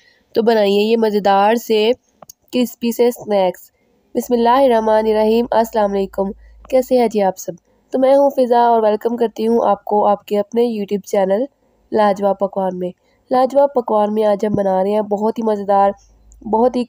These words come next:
कम इंग्रेडिएंट्स के साथ इतने मज़ेदार स्नैक्स। घर में सिर्फ आपके आलू पड़े हों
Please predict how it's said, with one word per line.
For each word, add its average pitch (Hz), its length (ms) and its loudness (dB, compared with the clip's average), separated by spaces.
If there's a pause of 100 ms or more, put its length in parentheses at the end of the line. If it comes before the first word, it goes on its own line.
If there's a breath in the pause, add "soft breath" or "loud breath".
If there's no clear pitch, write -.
(120)
कम 240 280 0
इंग्रेडिएंट्स 208 540 -2
के 220 140 -2
साथ 208 260 -2
इतने 220 280 -2
मज़ेदार 208 360 0
स्नैक्स। 202 480 -2 (400 soft breath)
घर 226 220 0
में 240 180 2
सिर्फ 247 500 0
आपके 214 380 0 (120)
आलू 202 260 0
पड़े 202 300 -2
हों 208 220 0